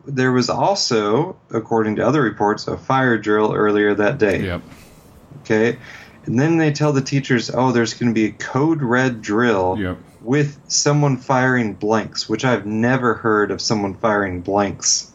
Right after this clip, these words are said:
Speaker 2: No. Blanks are dangerous.
Speaker 1: Right.
Speaker 2: I talked about blanks on this show once and was contacted by one of our listeners. Actually, I'll just say his name, Mister Paul from Texas. He
Speaker 1: Yeah.
Speaker 2: says, he said, "Hey, Tim, bl-, blanks are dangerous."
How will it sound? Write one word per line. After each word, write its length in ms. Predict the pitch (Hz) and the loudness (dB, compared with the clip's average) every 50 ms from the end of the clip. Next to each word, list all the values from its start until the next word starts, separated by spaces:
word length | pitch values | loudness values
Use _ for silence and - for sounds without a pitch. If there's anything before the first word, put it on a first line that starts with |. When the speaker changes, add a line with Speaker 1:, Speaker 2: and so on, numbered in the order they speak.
| - - - | -20 -14 -8
Speaker 2:
No. 340 | 117 104 104 101 95 87 - - - - - | -4 -2 0 0 -2 -2 -6 -10 -16 -10 -4
Blanks 320 | - 127 156 175 - - | -2 0 0 0 0 0
are 60 | 165 | 0
dangerous. 640 | 117 95 101 107 123 117 113 110 101 98 - - - | 2 2 2 4 4 4 4 2 2 0 -2 -4 -4
Speaker 1:
Right. 60 | - | -2
Speaker 2:
I 40 | 113 | -2
talked 220 | 113 160 170 160 - | 0 0 0 -2 0
about 260 | 151 143 120 98 92 | 0 0 0 0 -2
blanks 340 | 101 104 113 120 117 - - | -2 0 0 0 0 0 0
on 100 | 107 107 | 0 0
this 100 | 107 101 | 0 -2
show 320 | - - - 104 107 110 | -4 -4 -2 -2 -2 -2
once 340 | 107 110 117 120 117 - - | -2 0 0 -2 -2 -2 -2
and 100 | 107 98 | -2 -2
was 120 | 95 - | -4 -4
contacted 520 | - - 113 110 101 98 110 107 - 107 92 | -4 -2 -2 -2 0 -2 -4 -6 -6 -6 -4
by 120 | 98 95 | -2 -2
one 140 | 95 98 98 | 0 0 -2
of 100 | 92 92 | -2 -2
our 100 | 92 90 | -2 -2
listeners. 340 | 92 95 92 - 120 101 - | -2 -2 -4 -4 -6 -6 -4
Actually, 400 | - 165 170 - - 113 107 107 - - - - | -2 -2 -2 0 0 0 0 0 -4 -14 -8 -4
I'll 60 | - 135 | -4 -2
just 160 | 123 120 - | -2 0 0
say 120 | - 117 | 0 0
his 120 | 123 98 110 | 0 0 0
name, 280 | 123 120 104 82 78 - - | 0 0 2 0 -2 -4 -6
Mister 180 | 117 113 - 110 | -6 -6 -4 -6
Paul 480 | - - - 120 113 107 95 82 - | -6 -2 0 0 2 2 0 0 -2
from 200 | - - - 98 | -6 -10 -10 -10
Texas. 520 | 90 - 104 85 - - 95 85 - - - - - - - - - - - - | -6 -4 -4 -4 -4 -6 -8 -8 -10 -10 -16 -20 -20 -20 -20 -20 -20 -20 -14 -8
He 60 | - 120 | -4 0
Speaker 1:
Yeah. 120 | 107 117 | 2 2
Speaker 2:
says, 120 | - - | 2 2
he 100 | 120 123 | 2 0
said, 160 | 120 - 139 123 | 0 2 2 2
"Hey, 140 | 135 135 | 2 2
Tim, 260 | 131 - 143 135 110 87 | 2 2 0 0 2 2
bl-, 140 | - 113 | 2 2
blanks 400 | 107 - 101 117 135 151 139 - | 2 2 2 2 2 2 2 0
are 40 | 101 | -2
dangerous." 680 | 82 92 104 120 131 101 78 71 69 - - - - | 0 2 2 2 0 0 -4 -8 -10 -10 -12 -12 -14